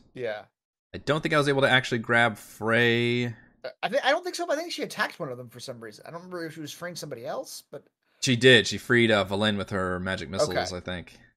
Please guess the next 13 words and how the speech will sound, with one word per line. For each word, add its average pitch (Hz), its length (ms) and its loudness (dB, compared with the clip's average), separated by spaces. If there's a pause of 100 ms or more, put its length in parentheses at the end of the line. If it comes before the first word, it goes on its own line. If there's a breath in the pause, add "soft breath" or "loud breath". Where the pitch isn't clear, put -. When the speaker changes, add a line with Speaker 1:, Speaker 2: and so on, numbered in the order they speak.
(140)
Speaker 1:
That's 202 260 2
what 156 80 -4
it 135 60 -2
was. 107 320 -8
Yeah, 151 120 -4
yeah, 131 260 -2
yeah, - 80 -6
yeah. 90 140 -8
I 117 100 -6
was, 123 160 -8
uh, 123 40 -14 (200)
yeah, 131 120 -14
it, 131 180 -18